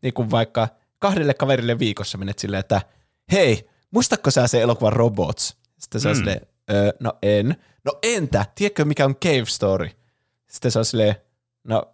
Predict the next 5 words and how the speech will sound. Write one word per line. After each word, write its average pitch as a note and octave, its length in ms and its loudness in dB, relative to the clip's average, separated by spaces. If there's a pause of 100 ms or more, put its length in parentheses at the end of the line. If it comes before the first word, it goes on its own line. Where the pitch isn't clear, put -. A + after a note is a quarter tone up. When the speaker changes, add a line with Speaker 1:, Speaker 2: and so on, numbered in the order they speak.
(160)
Speaker 1:
mikä? G3+ 300 -2 (240)
E-, D3 140 -2 (520)
en." A2+ 300 2
<laughs> - 880 -16
"No, G#3 220 4